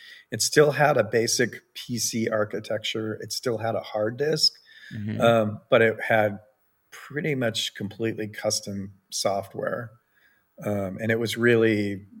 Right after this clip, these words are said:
Speaker 1: designed to run one thing at a time, a game, you know, so it really gave all the, you know, back then memory was, you know,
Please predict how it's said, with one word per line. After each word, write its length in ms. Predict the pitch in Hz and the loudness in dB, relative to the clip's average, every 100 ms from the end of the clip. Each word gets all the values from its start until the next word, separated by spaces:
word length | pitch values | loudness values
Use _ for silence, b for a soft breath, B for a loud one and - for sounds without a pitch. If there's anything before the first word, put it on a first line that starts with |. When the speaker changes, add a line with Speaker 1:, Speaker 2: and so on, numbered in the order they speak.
| - _ _ | -20 _ _
Speaker 1:
designed 460 | 113 104 107 104 | -8 -4 -2 -4
to 100 | 101 | -4
run 400 | 104 110 104 101 | -2 0 0 -2
one 320 | 104 104 101 98 | -4 -4 -4 -4
thing 240 | 113 101 | -6 -4
at 80 | 98 | -6
a 80 | 95 | -8
time, 500 | - 95 92 95 92 | -8 -8 -8 -10 -10
a 80 | 101 | -12
game, 480 | 104 110 107 - 107 - | -10 -8 -8 -10 -12 -10
you 120 | 117 | -8
know, 200 | 95 107 | -8 -6
so 160 | - | -4
it 60 | 107 | -4
really 280 | 107 104 101 110 - | -2 -4 -4 -10 -8
gave 320 | 107 98 98 b b b b _ | -6 -6 -10 b b b b _
all 260 | 120 117 113 | 4 6 6
the, 380 | 104 101 101 - B B B _ | 2 0 -4 -12 B B B _
you 40 | 143 | -4
know, 60 | |
back 300 | 135 170 170 | -2 -2 -4
then 400 | 156 165 135 110 | -2 0 0 0
memory 340 | 110 131 131 104 | 0 -2 -4 -4
was, 460 | 101 - - - _ _ _ _ - | -6 -8 -10 -12 _ _ _ _ -10
you 100 | 113 | -8
know, 160 | 101 | -8